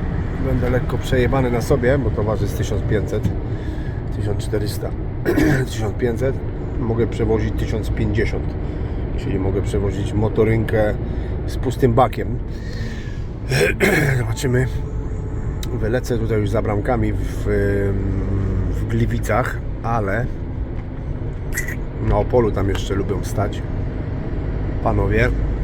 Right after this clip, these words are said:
na Wrocławiu. No i jeszcze, no, Olszynie tam może ich nie będzie. No, ogólnie trochę będę przejebany, ale nie tak, żeby mnie,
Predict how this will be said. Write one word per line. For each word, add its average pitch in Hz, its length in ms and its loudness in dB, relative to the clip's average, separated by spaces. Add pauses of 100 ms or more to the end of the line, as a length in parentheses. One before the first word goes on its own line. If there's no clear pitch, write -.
(720)
na 117 120 2
Wrocławiu. 113 580 2 (1160)
No 104 120 2
i 107 80 2
jeszcze, 104 680 2 (1200)
no, 92 100 0
Olszynie 95 480 0
tam 101 160 0
może 101 280 2
ich 95 80 2
nie 95 100 2
będzie. 104 380 0 (1800)
No, 104 60 2
ogólnie 113 260 2
trochę 113 220 4
będę 113 180 2
przejebany, 113 540 4
ale 101 140 2
nie 104 120 2
tak, 104 220 0
żeby 101 200 2
mnie, 101 180 2